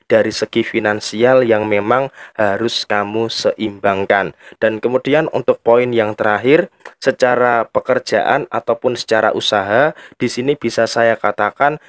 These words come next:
di hari Selasa ini memang ada beberapa hal-hal yang membuat kamu bosan, baik di dalam urusan pekerjaan kamu ataupun di dalam urusan usaha pekerjaan kamu. Dan tentunya di sini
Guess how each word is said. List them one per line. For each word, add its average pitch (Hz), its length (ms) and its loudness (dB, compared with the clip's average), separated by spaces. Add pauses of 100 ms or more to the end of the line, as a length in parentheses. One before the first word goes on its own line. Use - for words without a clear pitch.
(140)
di 113 160 -6
hari 107 160 -4
Selasa 113 560 -2
ini 123 160 -4
memang 135 480 -2
ada 120 320 -4
beberapa 110 720 0 (240)
hal-hal 113 400 2
yang 113 240 0
membuat 107 480 0
kamu 113 320 -2
bosan, 113 560 -2 (240)
baik 110 320 0
di 117 80 -6
dalam 104 320 0
urusan 104 480 -2
pekerjaan 101 640 -2
kamu 110 400 -2 (240)
ataupun 131 720 0 (240)
di 127 80 -4
dalam 117 480 0
urusan 120 560 -4 (240)
usaha 117 560 0
pekerjaan 104 720 -4
kamu. 101 320 -2
Dan 98 240 -2
tentunya 107 400 0
di 120 160 -4
sini 110 320 0